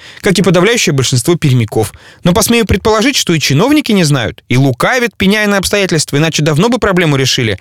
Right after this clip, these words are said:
Отговорки, что мешают обстоятельства, это ерунда. Решение проблемы и есть совокупное преодоление сложностей на пути к результату. И нет, ведь не обойтись в этой точке зрения без Британии. Сегодня смотрел на Кэмерона, того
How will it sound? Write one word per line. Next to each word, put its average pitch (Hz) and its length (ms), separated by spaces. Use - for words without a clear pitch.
Отговорки, 156 680
что - 180
мешают 123 340
обстоятельства, 202 880
это 202 240
ерунда. 151 720
Решение 175 440
проблемы 175 440
и - 120
есть 175 440
совокупное 165 680
преодоление 160 560
сложностей 185 500
на 151 80
пути 156 220
к - 80
результату. 143 500
И 185 80
нет, 180 240
ведь 120 320
не 135 100
обойтись 151 480
в 151 60
этой 131 160
точке 139 260
зрения 147 300
без 120 180
Британии. 117 540
Сегодня 160 360
смотрел 165 400
на 156 140
Кэмерона, 147 560
того 135 380